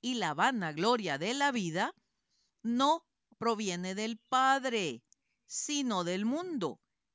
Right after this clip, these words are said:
Y el mundo pasa y sus deseos, pero el que hace la voluntad de Dios permanece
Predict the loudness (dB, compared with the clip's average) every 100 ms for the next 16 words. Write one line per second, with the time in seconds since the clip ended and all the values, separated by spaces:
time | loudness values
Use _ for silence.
0 | _ _ -10 -2 0 4 2 2 0 0
1 | 2 -2 -2 0 4 4 4 -2 -4 0
2 | 2 2 -2 -12 -8 -4 -2 -4 -2 -4
3 | -2 -2 0 0 0 0 -4 -6 _ _
4 | _ _ -4 -2 -2 -2 -6 0 2 2
5 | 0 -2 -2 -2 -4 -4 -6 -6 -4 -4
6 | -4 -2 2 2 0 -8 _ _ _ -4
7 | -2 -2 -4 -6 -4 -4 -4 -8 -10